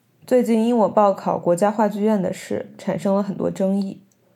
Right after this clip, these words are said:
首先想真诚地向所有关心、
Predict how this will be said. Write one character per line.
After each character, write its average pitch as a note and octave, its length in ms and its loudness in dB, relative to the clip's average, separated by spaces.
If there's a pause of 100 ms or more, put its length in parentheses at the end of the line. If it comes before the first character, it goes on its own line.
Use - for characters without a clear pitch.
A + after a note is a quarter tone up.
(380)
首 F#3+ 180 2
先 A#3 320 0
想 G#3+ 240 -2
真 A3 200 2
诚 E3+ 280 0
地 D#3+ 180 0
向 F3+ 240 0
所 F3 220 0
有 F3+ 160 2
关 F#3 320 2
心、 F#3 380 -4